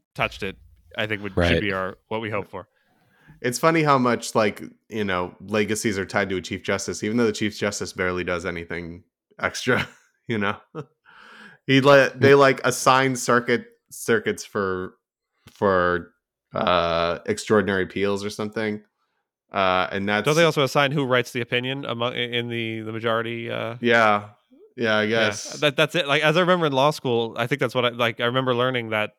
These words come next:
Speaker 1: that, that was, that's a, basically the big thing. That's it. That and, like, the
Speaker 3: Okay.
Speaker 1: junior justice,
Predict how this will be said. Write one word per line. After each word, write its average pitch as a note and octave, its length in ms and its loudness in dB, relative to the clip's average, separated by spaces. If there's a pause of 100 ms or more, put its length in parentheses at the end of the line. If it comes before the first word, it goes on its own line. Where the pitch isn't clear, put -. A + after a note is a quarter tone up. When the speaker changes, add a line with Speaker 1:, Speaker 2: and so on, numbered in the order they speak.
Speaker 1:
that, A#2 200 -8
that A2 240 -4
was, - 300 -10 (300)
that's B2+ 180 -2
a, A#2+ 60 -10 (180)
basically C#3 460 0
the A#2+ 160 -6
big A#2 280 -2
thing. G2 380 -8
That's G#2 220 -8
it. G2 140 -4
That C3 120 2
and, G#2 120 4
like, B2 100 4
the F#2 100 4
Speaker 3:
Okay. F#2 80 0
Speaker 1:
junior C3+ 240 0
justice, B2+ 460 -2